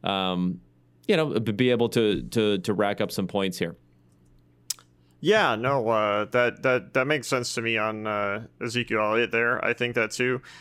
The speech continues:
Speaker 2: One of the things that really surprised me as I was looking through these is trying to find, um, spots where, uh, you know, as you said, we tend to prefer unders on these, and usually our P F F projections, which are, of course, means,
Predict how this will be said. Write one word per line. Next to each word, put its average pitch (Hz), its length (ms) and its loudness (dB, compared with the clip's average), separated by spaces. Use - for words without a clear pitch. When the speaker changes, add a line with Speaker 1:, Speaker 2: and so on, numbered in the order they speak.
Speaker 2:
One 156 180 0
of 175 60 -2
the 131 420 0
things 151 240 2
that 113 120 -2
really 139 280 0
surprised 113 480 -2
me 117 160 -2
as 113 140 -4
I 110 100 2
was 120 160 0
looking 104 220 -2
through 110 180 -6
these 107 340 -2
is 104 500 -4
trying 156 440 -2
to 127 140 0
find, 120 840 0
um, 101 800 0
spots - 680 0
where, 107 600 0
uh, 107 460 2
you 143 140 0
know, 135 140 4
as 131 160 2
you 135 60 2
said, 127 380 4
we 131 60 -8
tend 185 220 2
to 208 40 0
prefer 160 340 0
unders 135 380 2
on 104 160 2
these, 101 300 -2
and 117 180 -2
usually 131 720 0
our 117 200 2
P 131 200 0
F 123 120 0
F 120 180 0
projections, 113 800 -2
which 104 160 -4
are, 107 80 0
of - 160 -6
course, 107 240 -2
means, 113 800 -2